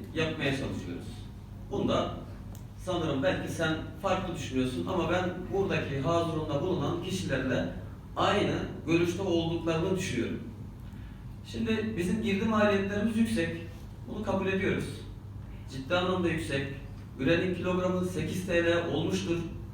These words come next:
Bu da bir gerçek. Dün Konaklı'da, Payarlar'da piyasa kurduk. Salatalığı üç yirmi olsun noktasında. Biz dedik ki üç buçuk T L olsun. Rica ettik. Başkanım sen geldin.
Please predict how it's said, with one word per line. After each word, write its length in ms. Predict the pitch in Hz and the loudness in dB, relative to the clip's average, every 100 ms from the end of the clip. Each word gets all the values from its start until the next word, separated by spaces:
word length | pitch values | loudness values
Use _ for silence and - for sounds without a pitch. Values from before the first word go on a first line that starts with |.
| - | -8
Bu 120 | 147 240 | 0 2
da 120 | 233 | 4
bir 80 | - | 4
gerçek. 440 | 262 - 247 - - - - - - - - - - - - - - - - | 2 0 -2 -4 -8 -10 -12 -12 -10 -10 -12 -12 -12 -10 -10 -10 -12 -10 0
Dün 360 | 226 233 226 214 226 - - | 2 4 2 -2 -8 -10 -2
Konaklı'da, 600 | 220 214 - 165 170 185 | 2 2 2 2 0 2
Payarlar'da 540 | 190 185 185 - 214 208 | 2 2 2 0 0 0
piyasa 280 | 190 - - | 2 2 0
kurduk. 320 | 123 110 117 190 - - - - | -2 -2 -2 -4 -8 -10 -12 -8
Salatalığı 500 | 175 160 - 127 117 | -6 -4 -2 -2 0
üç 240 | - - - | 0 -2 0
yirmi 320 | 113 - - - - - - - | 0 0 -2 -4 -8 -10 -10 -4
olsun 460 | 139 135 131 127 | -4 -2 -4 -4
noktasında. 500 | 131 120 117 104 - - - 180 | -4 -4 -4 -6 -8 -8 -4 0
Biz 260 | 185 185 | 0 2
dedik 220 | 185 - | -2 -2
ki 60 | 170 | -2
üç 140 | 170 170 - | -2 -2 -4
buçuk 200 | 165 - | -6 -2
T 160 | 156 | 0
L 60 | 165 | 2
olsun. 560 | 147 127 - 127 - - - | 0 0 -2 -4 -6 -8 -4
Rica 300 | 135 143 170 | 0 2 4
ettik. 400 | - - 170 165 | 2 -2 -4 -4
Başkanım 340 | 156 160 175 160 - | -2 -2 0 -2 -2
sen 220 | 180 196 | 0 4
geldin. 340 | 185 175 170 | 4 4 2